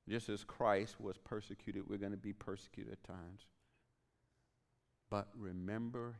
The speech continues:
his love for the body, that he loves you so much. He wanted his disciples, he gazed at him, he wanted them to know that he loved them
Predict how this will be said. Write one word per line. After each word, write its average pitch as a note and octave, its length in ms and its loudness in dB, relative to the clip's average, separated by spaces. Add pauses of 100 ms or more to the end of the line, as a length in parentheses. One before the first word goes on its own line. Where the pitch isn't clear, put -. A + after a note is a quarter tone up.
(160)
his F#2 180 -6 (120)
love F2 500 -2 (320)
for F2 140 -10
the F#2 100 -10
body, - 540 -14 (1600)
that F#2+ 100 -10
he F#2 100 -6
loves G2 380 -8
you E2+ 80 -10
so G2 240 -8
much. F2 480 -10 (1700)
He G2 80 -2
wanted F#2+ 280 2
his F#2+ 160 0
disciples, F#2 600 2
he - 80 -10
gazed G2 600 4
at F#2 140 8
him, G2 120 4
he - 80 -4
wanted G2 280 0
them G2+ 140 -4
to G#2+ 80 -6
know G#2+ 240 -2
that - 160 2
he - 80 -2
loved G2 480 0
them F2 260 -2